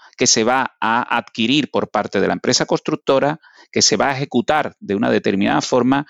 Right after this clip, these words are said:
y que se va a situar en la obra en un punto concreto y en un tiempo y en un momento concreto en relación con otras instalaciones. Es decir,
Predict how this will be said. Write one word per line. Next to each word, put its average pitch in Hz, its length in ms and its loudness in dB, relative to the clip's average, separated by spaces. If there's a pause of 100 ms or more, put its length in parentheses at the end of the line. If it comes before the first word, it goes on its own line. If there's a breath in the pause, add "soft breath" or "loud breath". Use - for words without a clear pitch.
(200 loud breath)
y 120 120 -2
que 117 100 0
se 113 140 2
va 135 280 -2
a 113 140 -2
situar 120 640 0 (100)
en 117 160 2
la 101 140 2
obra 117 340 0 (340 soft breath)
en 110 160 2
un 113 200 2 (380)
punto 123 440 2
concreto 117 580 0
y 113 120 4
en 104 100 2
un 110 180 0 (200)
tiempo 143 460 2
y 123 100 2
en 107 80 0
un 110 140 2
momento 110 460 2
concreto 120 600 -2 (260 loud breath)
en 120 140 2
relación 110 420 2
con 117 220 2
otras 151 360 0
instalaciones. - 840 -8 (560 loud breath)
Es 113 120 2
decir, 117 360 2